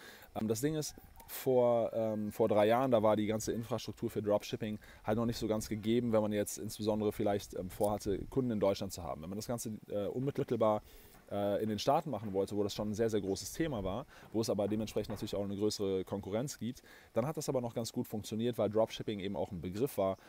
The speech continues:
der den ganzen Großhändlern eben ein, äh, ja, also ein Begriff war. Und, ähm, also soll ich noch mal kurz Dropshipping an sich erklären, den Unterschied?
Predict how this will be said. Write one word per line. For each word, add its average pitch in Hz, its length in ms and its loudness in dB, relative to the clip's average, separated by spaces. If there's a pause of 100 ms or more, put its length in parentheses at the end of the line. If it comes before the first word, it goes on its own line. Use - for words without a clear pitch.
(180)
der 98 100 0
den 98 100 -4
ganzen 101 300 -4
Großhändlern 98 640 0
eben 95 420 -4
ein, 95 220 -6
äh, - 400 -12 (160)
ja, 110 260 0
also 101 220 -2
ein 95 260 -6
Begriff 127 320 2
war. 73 160 -2 (440)
Und, 110 540 -2
ähm, 101 420 0 (180)
also 113 240 0 (260)
soll 131 160 2
ich - 60 -4
noch 139 80 -2
mal 123 80 -2
kurz 123 240 -2
Dropshipping 135 420 2
an 147 100 -4
sich 147 140 -8
erklären, 156 320 0
den 151 80 -4
Unterschied? 160 420 -8